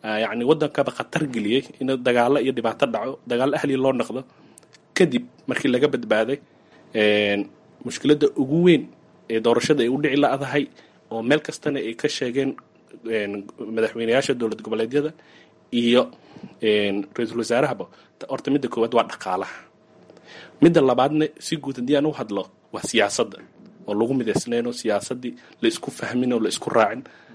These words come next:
een, habka doorashada sida guud loo, loo dhaqaaji lahaa. Si gooni haddaan Hirshabeelle ugu soo dhaadhacno, Hirshabeelle ayada markii horeba waxay ku fashilneed inay samaysato nidaamkeedii oo dawliga ah. Oo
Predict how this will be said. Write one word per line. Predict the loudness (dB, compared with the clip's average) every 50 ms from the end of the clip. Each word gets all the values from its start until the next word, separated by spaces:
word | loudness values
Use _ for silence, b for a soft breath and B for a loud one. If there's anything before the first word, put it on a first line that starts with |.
| B B B -4
een, | -2 0 0 0 2
habka | 0 0 -2 -2 -4 -6 -6
doorashada | -4 -4 -4 -4 -4 -4 -2 -2 -2
sida | -2 -2 -4 -6 -6 -8 -10
guud | -10 -10 -10 -10 -6
loo, | -4 -2 -2 -2 -4 -6 -8 _ _ _ -2
loo | 0 0
dhaqaaji | 2 2 0 -2 -2 -2 -2 -4
lahaa. | -6 -8 -10 -12 -18 -20 _ _ _ _ _ -20 _ _ b b b b b b
Si | 0 2 4
gooni | 6 8 8 8 8 8
haddaan | 6 4 4 2 0
Hirshabeelle | 0 -2 -2 0 2 2 4 4 2
ugu | 2 0 -2 -4
soo | -4 -2 -2
dhaadhacno, | 0 0 -2 -2 -2 -4 -6 -4 -6 -6 -8 b b b b b b b b
Hirshabeelle | -2 0 2 4 4 6 6 6 6 4
ayada | 4 4 4 4 4 4
markii | 2 2 0 0 -4 -4
horeba | -2 0 0 0 0 0
waxay | -2 -4 -6
ku | -8 -8
fashilneed | -10 -10 -10 -8 -6 -6 -4 -2 -2 -4 -4 -6 _ _ -20 -20 _ b b b b b b b _ 2
inay | 2 4 2 2 -2 -8 -20 -20 -20 _ -10
samaysato | -6 -2 0 0 0 0 0 -2 -4 0 -2 -2 0 -2
nidaamkeedii | -4 2 4 6 6 6 6 4 0 -2 -2 0 2 2 0 0 -4 -8 b b b b b 0
oo | 2 4 6
dawliga | 8 8 6 6 6 2 0 0 -4
ah. | -6 -8 -14 -16 -18 -20 _ _ _ _ _ b b b b b b b _ _ -2
Oo | 0 0 2 0 0 -2